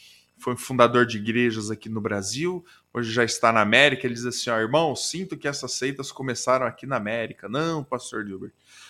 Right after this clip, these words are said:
diga, é, pense assim, né, também muitos irmãos, né,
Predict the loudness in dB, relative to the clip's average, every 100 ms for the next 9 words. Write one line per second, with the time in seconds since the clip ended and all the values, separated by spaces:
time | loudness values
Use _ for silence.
0 | _ _ 2 4 6 2 4 2 4 4
1 | 6 4 4 4 2 0 0 -2 -2 _
2 | _ -2 0 4 4 4 2 2 2 2
3 | -2 -2 2 2 4 4 2 -4 -8 -6
4 | -8